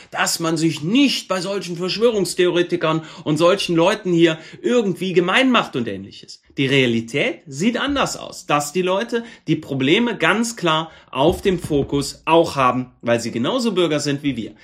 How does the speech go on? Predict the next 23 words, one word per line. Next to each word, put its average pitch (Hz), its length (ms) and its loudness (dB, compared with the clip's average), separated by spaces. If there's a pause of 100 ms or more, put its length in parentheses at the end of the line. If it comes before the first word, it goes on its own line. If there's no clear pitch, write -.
(160)
Dementsprechend 233 500 0
meldet 240 280 0
euch 202 260 -4
unbedingt 247 540 0
kostenfrei 233 760 -4
zur 202 260 0
Gold 202 260 2
Night 170 220 0
an 175 200 -2
und 180 160 -4
wenn 226 140 2
ihr 294 80 2
schon 196 200 -4
dabei 120 280 -2
seid, - 220 -16 (320)
und 151 80 -2
da 180 120 4
wird 233 140 2
natürlich 220 500 -2
auch 233 340 0 (280)
über 226 480 4 (180)
die 196 200 -2
zahlreichen 202 1000 -2